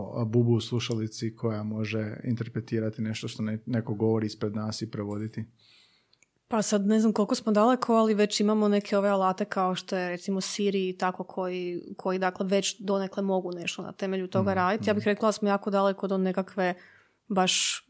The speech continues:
Speaker 2: precizne uporabe toga, a mislim da je s druge strane i jako opasno, tako da tu se naravno javljaju neka etička pitanja, tako da je
Speaker 1: Mhm,
Speaker 2: vrlo
Speaker 1: mhm.
Speaker 2: važna tema, a sad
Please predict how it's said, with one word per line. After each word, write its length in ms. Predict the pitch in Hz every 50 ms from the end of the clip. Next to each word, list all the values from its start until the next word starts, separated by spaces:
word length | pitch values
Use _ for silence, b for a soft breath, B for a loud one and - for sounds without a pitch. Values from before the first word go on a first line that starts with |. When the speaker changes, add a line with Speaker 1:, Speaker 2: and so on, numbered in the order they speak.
| _ _ _
Speaker 2:
precizne 600 | - 208 196 190 - - 202 185 190 190 190 185 -
uporabe 500 | 202 202 - - 196 185 180 180 190 185
toga, 340 | 185 - 190 190 220 233 226
a 140 | 220 214 208
mislim 280 | 214 214 214 226 214
da 40 | 202
je 60 | 202
s 20 | 196
druge 200 | 196 202 208 196
strane 400 | - - 214 202 196 202 202 196
i 40 |
jako 260 | 196 190 196 - 208 202
opasno, 360 | 196 - 185 - - 185 185
tako 300 | - 185 180 - - 202
da 180 | 202 196 190
tu 200 | 190 - - 196
se 120 | 190 - 202
naravno 260 | 190 185 185 190 196
javljaju 260 | 185 180 190 190 196
neka 240 | 190 185 185 - 202
etička 280 | 190 208 196 - - 185
pitanja, 440 | - 190 185 - 202 190 185 214
tako 320 | 202 - 196 180 - - 185
da 80 | 180
je 100 | 185 -
Speaker 1:
Mhm, 160 | 180 185 117 -
Speaker 2:
vrlo 200 | 208 214 214 208
Speaker 1:
mhm. 80 | 190
Speaker 2:
važna 260 | 196 190 190 196 214
tema, 540 | 208 - - 190 190 190 208 226 220 202 190 175
a 140 | 180 180 180
sad 340 | - - 190 180 185 -